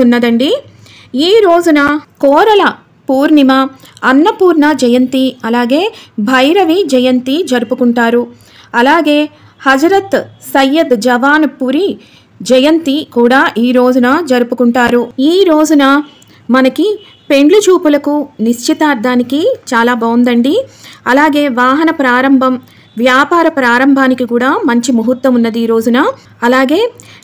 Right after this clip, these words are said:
వివాహానికి, గృహప్రవేశం, గర్భాధానానికి కూడా ఈ రోజున దివ్యమైన ముహూర్తం అండి. ఇక తరువాతది డిసెంబర్ తొమ్మిదో తారీఖు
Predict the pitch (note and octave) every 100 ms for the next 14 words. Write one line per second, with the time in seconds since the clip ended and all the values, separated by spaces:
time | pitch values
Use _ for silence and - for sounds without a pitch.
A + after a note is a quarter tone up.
0 | - C4 C4+ F4+ F#4 F4+ E4 D#4 E4 E4
1 | - - - C4 D4+ D#4 D#4 D4 C#4+ C#4+
2 | C#4+ - - - G3+ A#3 A#3 D#4+ E4 D#4
3 | C#4 C4+ C4 B3 A#3+ A#3+ D#4 G#4 - B3
4 | B3 A#3+ B3+ B3 D#4 A#3 A3 C#4+ C#4 A#3+
5 | E4 D#4+ A#3 A#3+ A#3 A3 G#3 C#4 C#5 -
6 | _ _ - D#4 C#4 F#4 - C4+ C#4+ D4
7 | C#4 B3 A#3 A#3+ _ - - A3+ D#4 F4+
8 | G4 G#4 D#4 C4+ C#4+ D4 C#4+ B3 A#3+ A#3+